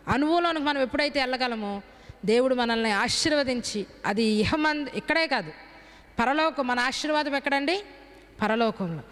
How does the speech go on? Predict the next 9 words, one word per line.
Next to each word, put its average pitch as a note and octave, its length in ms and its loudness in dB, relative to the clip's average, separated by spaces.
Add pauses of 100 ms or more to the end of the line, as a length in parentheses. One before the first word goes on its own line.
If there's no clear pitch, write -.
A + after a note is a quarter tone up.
(300)
ఆ A3 40 2
పరలోక D#4+ 520 0
ఆశీర్వాదం D#4 640 -2
కొరకు C4+ 460 -2 (360)
మన B3+ 160 0
జీవితాల్లో C#4+ 540 0
మనం B3+ 220 -2
ప్రయాసపడేవారుగా, A#3+ 1120 -2 (100)
మనము G#3+ 460 -4